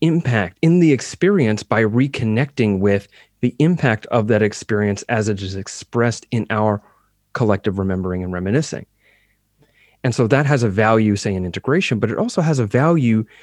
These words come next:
that mushroom experiences can be beautiful, but they can also be very difficult.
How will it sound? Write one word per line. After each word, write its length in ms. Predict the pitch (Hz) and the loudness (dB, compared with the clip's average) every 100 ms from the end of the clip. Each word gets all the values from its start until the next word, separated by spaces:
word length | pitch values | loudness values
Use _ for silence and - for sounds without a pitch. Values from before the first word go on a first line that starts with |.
| - _ | -20 _
that 320 | - 120 120 - _ _ _ _ | -2 0 -2 -6 _ _ _ _
mushroom 300 | 165 185 247 | -6 -4 -2
experiences 580 | 214 - 143 165 156 123 | -2 0 0 0 0 -6
can 100 | - | -6
be 80 | 98 | -6
beautiful, 580 | 87 101 147 160 202 202 | -2 -2 -2 -2 -4 -6
but 80 | - | -6
they 80 | 113 | -4
can 140 | 107 | -2
also 160 | 101 - | -4 -4
be 80 | 107 | -8
very 220 | 95 92 - | -6 -8 -2
difficult. 600 | 160 - 151 - 120 | -2 -2 -6 -8 -10